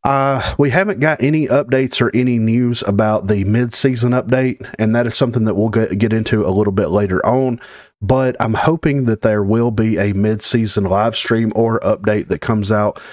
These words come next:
hopefully within the next week or so. Like, it would be incredible if we, by the time this comes out, we already have that live stream under our belts. You know what I mean?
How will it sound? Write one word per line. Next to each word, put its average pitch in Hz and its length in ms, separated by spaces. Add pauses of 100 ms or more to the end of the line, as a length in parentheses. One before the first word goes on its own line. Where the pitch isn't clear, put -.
(200)
hopefully 190 340
within 139 240
the 123 80
next 110 300
week 101 200
or - 60
so. - 320 (140)
Like, 104 180
it 123 100
would 123 140
be 117 320
incredible 120 640
if 107 240
we, 107 240 (260)
by 123 140
the 110 80
time 135 260
this 131 160
comes 113 260
out, 113 220
we 113 180
already 107 340
have 98 320
that 98 180
live 98 240
stream 98 420
under 98 240
our 90 80
belts. 85 480
You 117 60
know 120 80
what 113 100
I 113 40
mean? 117 260